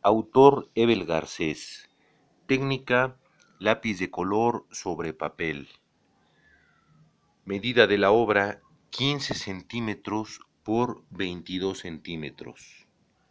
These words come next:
Lugar y fecha de producción, Estudio Taller de Artes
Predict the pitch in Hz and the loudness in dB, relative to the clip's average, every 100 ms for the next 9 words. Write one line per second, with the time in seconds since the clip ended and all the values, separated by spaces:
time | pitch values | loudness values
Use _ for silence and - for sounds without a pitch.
0 | _ _ _ _ _ _ _ _ _ _ | _ _ _ _ _ _ _ _ _ _
1 | _ _ _ _ _ _ _ _ _ _ | _ _ _ _ _ _ _ _ _ _
2 | _ _ _ - 101 98 117 127 127 95 | _ _ _ -8 -4 4 8 8 8 0
3 | - 98 - 123 - 95 90 87 82 80 | -10 -8 0 -2 0 -6 -4 -4 -6 -8
4 | - 113 117 117 117 _ _ _ _ _ | -4 0 0 0 -8 _ _ _ _ _
5 | _ _ _ 107 104 - 151 143 135 139 | _ _ _ -6 -6 -4 -2 0 0 -2
6 | 123 _ 104 101 98 117 120 110 - 90 | -4 _ -2 -2 2 2 2 -4 -10 -2
7 | 95 101 107 - 113 113 - | 4 4 2 0 -2 -2 -8